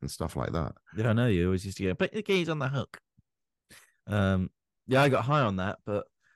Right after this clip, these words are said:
Speaker 2: I've become quite orderly since I moved a-, away from home 'cause I didn't need to be before 'cause everything was
Speaker 1: Didn't.
Speaker 2: done for me.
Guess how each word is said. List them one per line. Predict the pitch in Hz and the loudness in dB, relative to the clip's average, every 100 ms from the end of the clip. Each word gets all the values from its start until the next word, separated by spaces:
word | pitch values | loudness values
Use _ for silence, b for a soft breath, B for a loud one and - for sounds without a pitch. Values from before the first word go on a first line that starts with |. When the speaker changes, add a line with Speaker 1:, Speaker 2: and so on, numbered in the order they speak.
| - | -4
Speaker 2:
I've | 131 | -4
become | 135 190 185 | -2 -2 0
quite | - 123 - | 2 2 2
orderly | 101 101 87 92 | 0 0 0 -2
since | 95 92 98 | -4 -4 -2
I | |
moved | 101 110 107 101 - - - | 0 0 0 -2 -8 -14 -8
a-, | - - | -8 -2
away | - 107 | 4 4
from | 101 95 | 4 0
home | 92 131 98 82 90 | 0 2 2 0 -4
'cause | 123 | 0
I | 127 | 0
didn't | 107 | 0
need | 117 127 | -2 -4
to | - | -4
be | 85 | -4
before | 80 76 80 80 | -4 -4 -4 -6
'cause | - 92 | -4 -4
everything | 85 - 87 | -2 -2 2
was | 90 | 4
Speaker 1:
Didn't. | 95 | 6
Speaker 2:
done | 82 85 85 - _ _ _ | 4 2 -2 -8 _ _ _
for | - 110 107 | -4 0 2
me. | 90 78 | 2 0